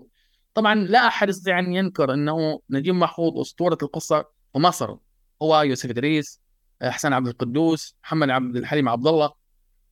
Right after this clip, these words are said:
لكن نجيب محفوظ في وجهة نظري طبعًا، وأرجو أن لا يفهمني أحد خطأ، نجيب محفوظ أستاذ، ما في أي اختلاف على هذا. نجيب محفوظ محصور في البيئة المصرية،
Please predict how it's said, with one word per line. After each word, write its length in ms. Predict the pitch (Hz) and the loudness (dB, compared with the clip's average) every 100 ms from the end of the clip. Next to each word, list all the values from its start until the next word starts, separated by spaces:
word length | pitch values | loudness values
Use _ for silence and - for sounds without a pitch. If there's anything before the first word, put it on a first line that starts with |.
| _ | _
لكن 500 | 143 202 240 247 233 | 2 2 2 0 2
نجيب 200 | 208 247 | 2 0
محفوظ 520 | 247 - 214 196 196 | 0 -2 0 0 0
في 180 | 190 - | -8 -6
وجهة 240 | 170 214 196 | -4 -2 0
نظري 280 | 190 170 156 | 2 2 0
طبعًا، 480 | 156 143 143 143 131 | 0 0 0 -2 -6
وأرجو 960 | - 127 127 123 120 123 - - 139 156 | -6 -2 0 2 0 -2 -6 -4 -2 0
أن 80 | 156 | 2
لا 80 | 165 | 0
يفهمني 280 | 160 160 151 | 0 -2 -2
أحد 180 | 156 | -2
خطأ، 400 | - 170 160 143 - _ _ _ - | -4 0 2 2 -4 _ _ _ -6
نجيب 180 | 143 151 | -4 -2
محفوظ 260 | 143 160 | -2 -2
أستاذ، 340 | 139 - 156 117 - _ _ _ - | -4 4 4 4 -2 _ _ _ -2
ما 180 | 143 147 | -2 0
في 260 | 151 131 | -4 0
أي 340 | 170 202 208 180 | 0 2 0 -2
اختلاف 380 | - 143 127 | -2 -2 0
على 100 | 120 | -2
هذا. 140 | 113 113 _ _ _ _ _ 156 | -4 -10 _ _ _ _ _ -4
نجيب 160 | 226 | 0
محفوظ 320 | 247 - 214 208 170 151 - | 0 0 -2 -2 -2 -6 -8
محصور 460 | 175 - 240 247 | -8 -6 -2 -2
في 140 | 190 208 | 0 -2
البيئة 340 | 180 208 226 | 0 0 2
المصرية، 640 | 196 175 - 165 147 107 | 4 0 0 -6 -8 -12